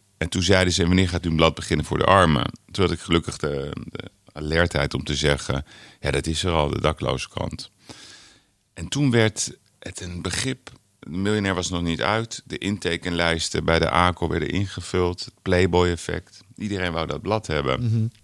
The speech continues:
Speaker 1: We waren uitverkocht voordat we begonnen. En overal was ik op de zender. En ik maakte, het maakte mij niet uit dat je dan weer tegenover mensen met linkse gedachten werd gezet. En ik heb, ben niet links of rechts, ik ben gewoon Yves en klaar.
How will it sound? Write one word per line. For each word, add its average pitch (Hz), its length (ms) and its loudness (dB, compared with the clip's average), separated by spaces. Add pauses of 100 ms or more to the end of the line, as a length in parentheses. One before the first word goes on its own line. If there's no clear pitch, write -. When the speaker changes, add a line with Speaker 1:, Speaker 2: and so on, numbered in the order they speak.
(480)
Speaker 1:
We 82 60 4
waren 73 320 6
uitverkocht 76 540 0
voordat 73 280 -10
we 71 100 -14
begonnen. 95 540 0 (520)
En 90 180 -8
overal 85 880 4
was 78 200 -6
ik - 160 -14
op 73 200 -10
de 80 100 -16
zender. 78 640 -2
En 95 120 -4
ik 104 220 -6
maakte, 95 340 -6
het 67 100 -16
maakte 90 320 -6
mij 80 160 -8
niet 67 180 -12
uit 67 240 -12
dat 76 160 -16
je 73 80 -10
dan 73 200 -10
weer 69 300 -8 (680)
tegenover 76 720 -12
mensen 76 440 -12
met 73 160 -16
linkse 78 340 -8
gedachten 78 540 -8
werd 73 220 -8
gezet. 76 460 -10
En 71 160 -14
ik 92 180 -14
heb, 92 200 -12
ben 85 180 -6
niet 82 200 -6
links 80 300 -8
of 73 200 -10
rechts, 78 260 -8
ik 69 120 -16
ben 73 160 -14
gewoon 73 280 -10
Yves 76 320 -10
en - 140 -18
klaar. 69 320 -8